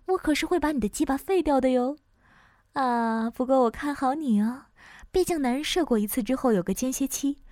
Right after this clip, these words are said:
这个期间可是不太容易勃起射精的呢。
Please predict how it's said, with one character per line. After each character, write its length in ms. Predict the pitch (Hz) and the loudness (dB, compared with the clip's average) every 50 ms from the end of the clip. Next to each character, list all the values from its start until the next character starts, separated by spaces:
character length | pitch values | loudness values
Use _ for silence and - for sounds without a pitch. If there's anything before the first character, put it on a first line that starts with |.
| - - - - - - | -20 -20 -20 -20 -12 -4
这 160 | - 403 381 | 0 0 0
个 100 | 277 269 | 2 0
期 220 | 262 - - 269 262 | -2 -2 -2 -2 0
间 360 | 269 277 277 277 277 302 - _ _ _ _ | 2 2 2 2 0 -4 -8 _ _ _ _
可 160 | - - 392 | -2 -2 0
是 140 | 330 - - | 0 0 -2
不 180 | - - 254 | -2 -2 -4
太 160 | - - 359 370 | -2 -2 -2 -2
容 180 | 320 240 208 | 0 2 2
易 80 | 208 214 | 2 2
勃 160 | - 196 196 | 2 0 0
起 160 | 202 - 214 | 0 -2 -4
射 200 | 190 - 208 190 | -2 -2 -2 -2
精 200 | 185 - 214 220 220 | 0 2 2 2 4
的 80 | 220 | 2
呢。 280 | 196 180 160 143 - | 2 0 0 -4 -8